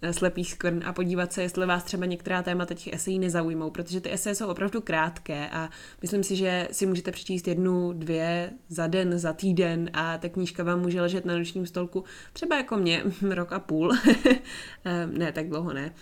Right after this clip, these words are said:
ale, eh, skoro. Ale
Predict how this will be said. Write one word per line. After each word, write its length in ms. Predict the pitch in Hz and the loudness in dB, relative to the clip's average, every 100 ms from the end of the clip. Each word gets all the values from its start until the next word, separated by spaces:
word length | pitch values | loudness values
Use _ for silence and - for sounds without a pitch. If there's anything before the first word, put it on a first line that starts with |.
| - - - - - - | -20 -20 -20 -20 -8 0
ale, 480 | 165 170 165 165 - | 4 4 4 0 -2
eh, 200 | 175 170 | -2 -2
skoro. 500 | 170 - 151 147 247 247 - - - - - - - - - - - - - - - - | -4 -2 0 4 4 2 -8 -16 -18 -20 -20 -20 -20 -20 -20 -20 -20 -20 -20 -20 -20 -2
Ale 720 | 175 185 175 180 180 175 175 | 2 2 2 2 0 0 0